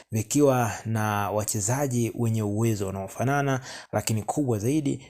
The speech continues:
ni namna ambavyo kocha wa Simba Sports, Fadlu Davids, amekuwa haki-, hatabiriki, eh, katika kikosi chake, huku, ah, katika kikosi ambacho kimeanza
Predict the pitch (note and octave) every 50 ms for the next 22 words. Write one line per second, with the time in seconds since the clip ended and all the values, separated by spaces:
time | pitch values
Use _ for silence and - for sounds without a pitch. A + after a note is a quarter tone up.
0 | - - A2+ A2 A#2 A#2 A2+ A2+ G#2+ G2 F#2+ F#2 F#2 F2+ F2 G2 F#2+ - - F3+
1 | F3 - - E3 D3 B2+ A2+ - - A2 - - A2+ A2 G2 F#2+ F2+ - - -
2 | D#3+ D#3+ - - - - - C3 A#2+ A2 A2 G2+ F#2+ G2 F#2 G2 A2 C3 C#3 A#2+
3 | A2+ A#2 A#2 - - _ _ - C3+ C3 B2 - - C3+ C3 A2+ G#2 A2+ A#2+ -
4 | - - A#2+ - A#2+ A2+ - A#2+ B2 B2 B2 C3 D#3 D#3 D#3 - B2+ A#2 A#2 -
5 | - - _ - - G#2+ G#2+ G#2+ G#2 - G#2 A2 G2+ G#2+ G2+ - - - G2 -
6 | A2 G#2 - - D3+ D3+ B2+ - G#2+ F#2+ D3+ G3+ G#3 - D#3 E3 - - - -
7 | _ - - - A2 A2 A2 G#2+ A2 G#2+ G#2 - - A2+ A2+ A2 G#2+ F#2+ G#2 -
8 | - D#3+ D#3 - B2 G#2+ F#2+ F#2+ G2 G2 - - G2+ - G#2+ G#2+ A2 - - F3
9 | F3+ E3+ D#3 D#3+ D3+